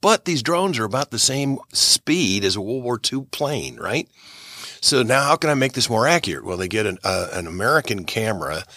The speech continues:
and a Chinese tablet. They put 'em on this thing, and now it's a lot like the automated weapon system on, on top of a Stryker, which is extremely expensive, but they're almost replicating the same technology at a fraction of the price.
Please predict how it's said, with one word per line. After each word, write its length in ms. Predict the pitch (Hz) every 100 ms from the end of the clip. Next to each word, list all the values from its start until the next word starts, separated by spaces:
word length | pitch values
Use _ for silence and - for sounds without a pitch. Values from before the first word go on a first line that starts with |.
| - - - _
and 140 | 110 107
a 60 |
Chinese 520 | 95 - 147 147 117 -
tablet. 560 | - 117 113 73 73
They 100 | 90
put 200 | 92 165
'em 140 | 180 117
on 160 | 82
this 180 | 78 78
thing, 220 | - 117
and 80 | 113
now 240 | 113 143 143
it's 160 | -
a 40 | 87
lot 280 | 107 120
like 260 | 113 95 98
the 160 | 87 -
automated 560 | 92 95 90 85 78
weapon 300 | 101 160 104
system 400 | 90 90 - 92
on, 260 | 87 92 85 - -
on 180 | 104 123
top 260 | - 92 -
of 100 | 82
a 60 |
Stryker, 480 | 92 - 165 180 -
which 300 | 95 76 - - - - - -
is 160 | 131 147
extremely 640 | - - 160 226 202 104
expensive, 640 | 92 - 202 208 165 175 - _ - - -
but 140 | - 160
they're 160 | 160
almost 220 | 175 160 139
replicating 640 | 160 - 135 120 120 110
the 60 |
same 220 | 95 104 95
technology 680 | 95 135 180 190 135 139
at 260 | 107 82 - _ -
a 80 | -
fraction 460 | - 139 147 -
of 20 |
the 100 | 98
price. 240 | 82 73